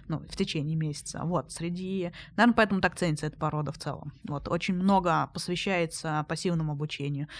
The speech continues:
После тренировки у меня прям спешл, это вот так вот полежать, поспать кверху пузом.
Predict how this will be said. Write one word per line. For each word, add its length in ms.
После 240
тренировки 520
у 40
меня 360
прям 220
спешл, 600
это 340
вот 180
так 200
вот 140
полежать, 460
поспать 680
кверху 400
пузом. 480